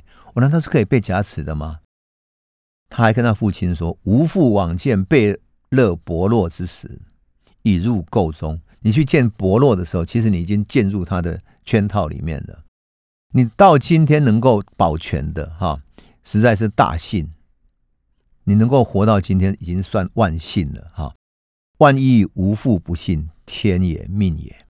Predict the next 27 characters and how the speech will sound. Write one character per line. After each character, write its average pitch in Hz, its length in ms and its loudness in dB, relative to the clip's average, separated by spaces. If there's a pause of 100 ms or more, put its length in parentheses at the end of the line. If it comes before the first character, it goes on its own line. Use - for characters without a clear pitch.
(720)
孩 - 220 -4
子 98 120 -6
给 82 120 -4
父 90 180 -4
亲 87 180 -4
写 82 180 -8
信 78 220 -8
说 80 160 -10
：“父 92 180 -4
亲 82 260 -6
啊， 69 160 -10 (360)
如 104 140 -2
果 110 100 2
你 95 100 0
发 90 240 -4
生 87 240 -2
不 78 140 -8
幸， 80 260 -8
你 78 60 -8
要 78 160 -6
知 82 160 -12
道 82 80 -6
这 78 140 -10
天 87 360 -4
也， 85 180 -4
命 85 300 -6
也。 67 160 -16